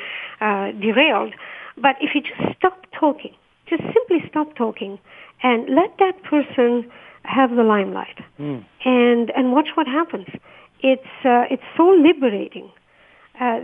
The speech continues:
Speaker 1: the other strategy is, uh, I have three magical words, three magical <laughs> words that
Speaker 2: Mm.
Speaker 1: I want to share with your listeners.
Speaker 2: Okay.
Speaker 1: And that is, "You are right." I think those words can cause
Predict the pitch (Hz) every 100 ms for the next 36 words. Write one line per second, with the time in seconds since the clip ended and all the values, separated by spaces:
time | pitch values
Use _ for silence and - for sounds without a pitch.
0 | 220 254 - 403 480 339 262 240 - 240
1 | 233 226 208 226 233 214 202 - 220 202
2 | 220 214 214 - - - 381 453 302 294
3 | 247 247 226 208 - - - - _ _
4 | _ - 311 359 285 269 220 - 277 -
5 | 226 226 233 240 233 226 233 240 - 233
6 | 226 220 214 196 202 - 269 - - 117
7 | - 131 165 233 226 262 277 240 214 208
8 | - - - _ _ _ _ _ - 247
9 | 277 - 233 202 202 - - - _ _
10 | _ _ _ _ _ 262 285 285 220 240
11 | 277 330 294 240 202 208 - - _ _
12 | _ 247 226 233 - - 254 226